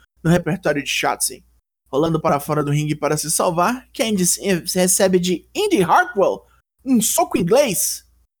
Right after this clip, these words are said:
e usa para nocautear a Punk do cabelo verde. Na área interna do Performance Center,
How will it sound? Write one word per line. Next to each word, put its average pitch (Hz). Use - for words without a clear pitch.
e 285
usa 254
para 254
nocautear 226
a 294
Punk 214
do 214
cabelo 208
verde. 143
Na 196
área 190
interna 180
do 170
Performance 185
Center, 185